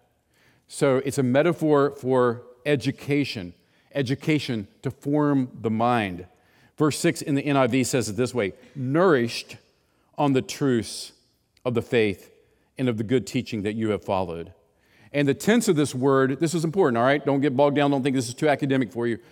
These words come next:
The tense of this word here is in the present tense. Why is that important? Because so many people look back on the things that they've learned. "I've done that. I've mastered that.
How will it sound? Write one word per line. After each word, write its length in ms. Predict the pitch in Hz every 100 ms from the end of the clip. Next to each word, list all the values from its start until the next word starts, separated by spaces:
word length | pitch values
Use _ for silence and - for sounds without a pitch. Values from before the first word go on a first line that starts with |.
| - -
The 80 | 139
tense 360 | - 202 214
of 80 | 170
this 160 | 139 123
word 400 | 131 190 135 107
here 240 | 117 113
is 320 | 113 131 113
in 160 | - 131
the 60 | 113
present 480 | - 123 113 113
tense. 440 | - 113 - - - _ _ _ _ _ _ _ _ _ _ _ -
Why 260 | 151 180
is 180 | 165 135
that 100 | 143
important? 420 | 120 143 131 80 - _ _ _ _ _ _ _ _ _ _
Because 240 | 165 175 -
so 160 | 196
many 160 | 208 208
people 600 | 202 226 151 147 151 - - _ _ -
look 380 | 113 190 156 120
back 340 | 202 170 131
on 520 | 160 131 127 123 123 123
the 100 | 131
things 300 | - 139 110
that 80 | 113
they've 260 | 123 113
learned. 600 | 101 117 147 107 92 135 165 _ _ _ _ _ -
"I've 180 | 135 117
done 240 | 185 170
that. 280 | 127 117 123
I've 180 | 117 110
mastered 480 | 123 180 165 147 117
that. 420 | 104 101 113